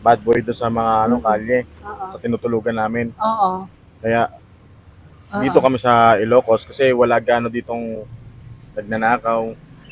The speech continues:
Speaker 2: Mm.
Speaker 1: Pag dito lang kami natutulog, wala.
Speaker 2: Mm. Pero anong trabaho nyo dun sa Manila po?
Speaker 1: Ganun lang din, ano, na, nanlilimos lang din ako sa, sa simbahan ng Quiapo kung minsan.
Speaker 2: Oo.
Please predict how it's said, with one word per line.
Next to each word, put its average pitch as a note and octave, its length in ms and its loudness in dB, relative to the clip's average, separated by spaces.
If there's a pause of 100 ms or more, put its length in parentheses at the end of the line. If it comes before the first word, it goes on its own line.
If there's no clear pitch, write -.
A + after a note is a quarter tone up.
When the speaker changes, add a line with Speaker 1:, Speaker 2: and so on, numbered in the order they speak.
Speaker 2:
Mm. B3+ 560 -2
Speaker 1:
Pag C#4+ 160 0
dito C#4 240 0
lang A2+ 160 0
kami A2+ 160 -4
natutulog, A2+ 600 -4
wala. G#2+ 320 -6
Speaker 2:
Mm. C4 360 -4 (160)
Pero D#4+ 160 6 (160)
anong F4+ 160 2
trabaho D#4+ 320 4
nyo D4+ 160 0
dun C4 320 2
sa C4 280 2
Manila A#3 320 2
po? D#3+ 280 0 (880)
Speaker 1:
Ganun C#3 320 -2
lang D3 240 -6
din, B2+ 160 0
ano, A#2+ 360 -2 (240)
na, A2+ 480 -2
nanlilimos A#2 680 -6
lang A#2 160 -4
din A#2 160 -4
ako A2+ 80 -2
sa, A2 160 -2 (880)
sa - 160 -8
simbahan A2 480 -2
ng G#2+ 80 -8
Quiapo B2 400 2
kung A2 80 -8
minsan. A#2+ 480 -6
Speaker 2:
Oo. G#3 560 -4